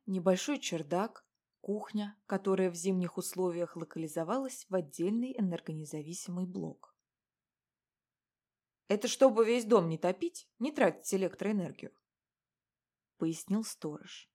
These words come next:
Мы опять вышли на улицу. Внешний двор помимо цветочной дорожки, был так же выкошен, как и внутренний,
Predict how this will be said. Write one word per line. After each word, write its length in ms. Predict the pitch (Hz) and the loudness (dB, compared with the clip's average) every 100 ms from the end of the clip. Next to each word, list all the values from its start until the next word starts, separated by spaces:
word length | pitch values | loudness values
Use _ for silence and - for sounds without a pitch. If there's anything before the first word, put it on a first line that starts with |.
| _ _ _ _ _ _ _ _ _ _ | _ _ _ _ _ _ _ _ _ _
Мы 180 | 220 311 | 2 2
опять 300 | - 214 240 | 4 2 0
вышли 320 | 185 196 196 | -4 -2 -2
на 220 | 180 175 | -2 -4
улицу. 500 | 165 151 151 - 170 - _ _ _ _ _ _ _ _ _ _ | -8 -10 -12 -14 -14 -16 _ _ _ _ _ _ _ _ _ _
Внешний 460 | 202 262 339 220 196 | 0 0 2 2 2
двор 380 | 165 202 285 - _ _ 196 | 0 0 0 -2 _ _ -2
помимо 320 | 202 302 247 | 0 0 0
цветочной 600 | - 175 190 180 - 165 | -2 -4 -2 -2 -4 -6
дорожки, 600 | 170 208 294 - 254 240 - _ _ - | -2 -2 -2 -4 -6 -6 -12 _ _ -2
был 180 | 320 320 | 0 0
так 360 | - 220 269 | 4 4 4
же 120 | 247 | 0
выкошен, 540 | 202 185 202 226 - 196 | 0 0 0 -4 -4 -4
как 240 | 220 220 | -4 -2
и 40 | 226 | -2
внутренний, 760 | 196 160 160 - 151 151 160 | -2 -6 -10 -12 -12 -14 -18